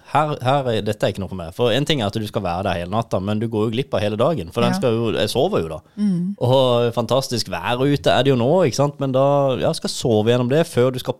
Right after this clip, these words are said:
Speaker 1: rett på jobb igjen omtrent. Eh, på natta og motta masse, ikke, ikke så mye, men nok til at det blir, eh, ja, det er irriterende, eller at man kjenner på det da, disse fulle, pågående menneskene.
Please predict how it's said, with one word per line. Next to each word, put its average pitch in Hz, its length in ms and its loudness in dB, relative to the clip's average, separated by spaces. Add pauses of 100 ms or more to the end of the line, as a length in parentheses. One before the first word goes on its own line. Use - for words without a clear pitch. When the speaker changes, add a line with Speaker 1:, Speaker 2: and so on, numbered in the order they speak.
(220)
Speaker 1:
rett 127 220 -4
på 120 160 0
jobb 156 160 4
igjen 120 180 2
omtrent. 104 400 -4 (560)
Eh, 117 220 0
på 135 180 -4
natta 107 380 0
og 120 140 -4
motta 107 340 -2
masse, 104 400 -4 (580)
ikke, 196 240 -8 (240)
ikke 247 220 -6
så 233 260 2
mye, 90 300 -2 (180)
men 139 320 -2 (140)
nok 139 360 -4 (180)
til 110 180 -2
at 104 100 0
det 107 200 -2
blir, 104 340 0
eh, 92 640 -4
ja, - 160 -6 (160)
det 107 160 -4
er - 80 -8
irriterende, 101 420 -2
eller 95 200 -4 (280)
at - 160 -10
man 104 140 -2
kjenner 92 300 -4
på 120 160 4
det 110 80 -4
da, 85 100 -10 (100)
disse - 320 -8
fulle, 90 540 -8
pågående 90 420 -8
menneskene. 90 440 -10